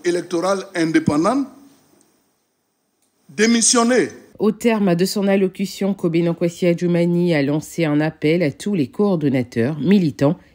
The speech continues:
Speaker 2: et sympathisants du R H D P.
Speaker 1: Ce sont tous les partis politiques qui vont sur le terrain. Il, il n'y a pas de parti qui soit privilégié. Les vingt-trois jours, on n'a pas dit qu'on va faire dix jours pour l'opposition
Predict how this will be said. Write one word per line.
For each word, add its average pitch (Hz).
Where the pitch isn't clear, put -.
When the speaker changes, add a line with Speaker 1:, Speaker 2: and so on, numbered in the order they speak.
Speaker 2:
et 147
sympathisants 143
du 131
R 165
H 123
D 101
P. -
Speaker 1:
Ce -
sont 247
tous 269
les 220
partis 170
politiques 180
qui 165
vont 196
sur 214
le 185
terrain. 208
Il, 196
il 196
n'y 190
a 180
pas 247
de 214
parti 185
qui 180
soit 208
privilégié. 165
Les 175
vingt-trois 226
jours, 190
on 165
n'a 190
pas 247
dit 247
qu'on 220
va 208
faire 208
dix 190
jours 196
pour 160
l'opposition 156